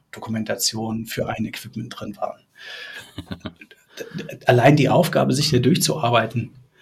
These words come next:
Speaker 1: ist, äh, Wahnsinn. Das ist jetzt okay. Ist, äh, wie, wie hört sich das in
Speaker 2: Mhm,
Speaker 1: Zahlen
Speaker 2: klar.
Speaker 1: an?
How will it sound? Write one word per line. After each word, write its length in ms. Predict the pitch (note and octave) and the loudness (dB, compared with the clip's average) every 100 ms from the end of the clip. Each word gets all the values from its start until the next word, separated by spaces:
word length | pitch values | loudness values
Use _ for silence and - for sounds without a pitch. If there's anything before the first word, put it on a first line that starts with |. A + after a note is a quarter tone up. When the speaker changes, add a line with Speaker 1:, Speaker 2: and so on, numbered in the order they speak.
| - _ | -20 _
Speaker 1:
ist, 420 | A#2+ - - - | -2 0 0 -2
äh, 200 | A2 G2 G2+ _ _ _ | -6 -6 -10 _ _ _
Wahnsinn. 420 | - F#2 F#2 - - _ _ | -6 -6 -8 -10 -14 _ _
Das 140 | - | -10
ist 80 | - | -8
jetzt 280 | - - - | -8 -12 -10
okay. 440 | - - F#3+ G#3+ - - | -10 -4 -4 -4 -8 -14
Ist, 180 | - - | -10 -8
äh, 120 | B2 A#2+ - | -8 -10 -12
wie, 320 | - A#2 B2+ - | -6 -6 -6 -10
wie 220 | A2 A2+ | -4 -2
hört 140 | G#2+ A#2 | 0 -2
sich 120 | - | -2
das 180 | - G#2+ | -2 -2
in 60 | |
Speaker 2:
Mhm, 40 | G2 | -2
Speaker 1:
Zahlen 400 | F2+ F#2 D3 F3+ | -2 0 2 2
Speaker 2:
klar. 100 | E3 | 4
Speaker 1:
an? 280 | G3 A3 | 6 4